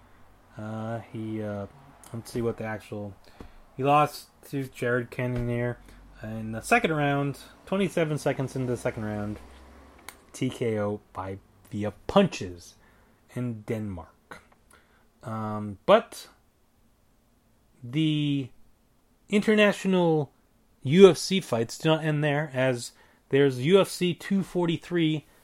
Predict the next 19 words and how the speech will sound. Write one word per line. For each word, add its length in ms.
happening 680
this 480
weekend. 600
Now, 160
it's 120
a 40
little 200
weird 260
because 240
it's 80
happening 300
in 60
Australia, 640
and 140
it's 180
taking 380
place 300
on 180
Sunday, 800